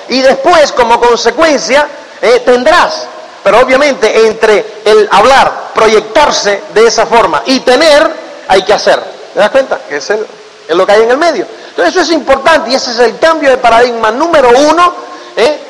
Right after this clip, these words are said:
El cambio de switch para poder, eh, para, para poder descubrir ese potencial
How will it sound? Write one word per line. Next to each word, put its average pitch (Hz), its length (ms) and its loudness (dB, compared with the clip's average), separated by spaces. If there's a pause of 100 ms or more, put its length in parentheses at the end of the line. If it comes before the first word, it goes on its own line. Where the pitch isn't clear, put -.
(160)
El 190 180 0
cambio 269 340 0
de 226 100 4
switch 277 480 -8 (260)
para 208 300 2
poder, 254 400 2 (680)
eh, 185 480 0 (340)
para, 196 480 2
para 208 220 4
poder 277 240 2
descubrir 254 580 0
ese 262 200 0
potencial 208 760 0